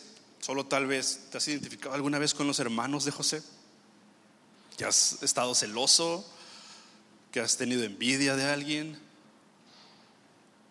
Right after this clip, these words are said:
Nadie dice amén, ya perdí a la iglesia aquí. <laughs> No quiero que me responda, no quiero que me diga, que me diga, "Sí, yo". No, simplemente es como un pensamiento que te doy. Sí puedes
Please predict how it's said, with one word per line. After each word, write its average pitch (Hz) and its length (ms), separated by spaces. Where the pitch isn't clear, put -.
Nadie 113 180
dice 113 160
amén, 113 340
ya 110 140
perdí 113 200
a - 20
la 110 80
iglesia 113 280
aquí. 127 260
<laughs> - 560
No 139 100
quiero 151 140
que 156 80
me 143 80
responda, 151 420
no 156 100
quiero 151 180
que 156 60
me 143 60
diga, 135 160
que 143 100
me 143 120
diga, 147 160
"Sí, 247 280
yo". 214 440
No, 135 440
simplemente 143 500
es - 80
como 123 240
un 117 300
pensamiento 117 580
que 113 80
te 107 160
doy. 107 220
Sí - 140
puedes 190 360